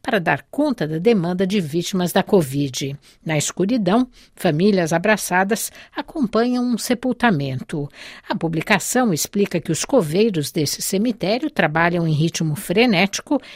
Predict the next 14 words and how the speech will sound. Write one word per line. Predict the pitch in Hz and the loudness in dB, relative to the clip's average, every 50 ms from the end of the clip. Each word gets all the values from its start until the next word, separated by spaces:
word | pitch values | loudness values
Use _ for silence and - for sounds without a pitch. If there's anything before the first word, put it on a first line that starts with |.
| - - _ | -20 -10 _
e | - 302 | -2 -2
chegaram | - - 339 226 170 175 180 208 220 202 160 160 | 0 0 0 0 2 4 4 4 4 2 0 0
a | 160 156 | 0 0
enterrar | 165 180 - - 214 151 127 165 185 185 - _ _ _ _ | 0 0 2 2 0 2 2 2 0 0 -2 _ _ _ _
quatrocentos | - - 277 - - 170 156 - - - 294 294 - - 180 160 170 | -6 -6 -6 -4 -2 -4 -2 -2 -2 -2 -2 -2 -2 -2 -2 0 0
e | 160 | 0
vinte | 147 139 208 202 180 - - | 0 2 2 2 2 0 -4
cadáveres | - - - 320 277 185 175 190 214 202 175 151 143 151 139 | -8 -4 -4 -2 0 2 4 4 4 4 2 -2 -2 -2 -4
da | - 156 151 | -4 -4 -4
covid | - - 285 214 151 151 226 254 - | 0 0 0 2 2 0 -2 -2 -2
em | 311 302 | -2 -2
uma | 294 277 254 202 | -2 -2 -2 0
única | 156 170 226 285 302 - - 247 196 | 0 0 2 0 0 2 2 2 2
noite. | 151 147 143 135 131 139 - - - - 143 | 2 2 -2 -6 -6 -6 -6 -6 -6 -6 -8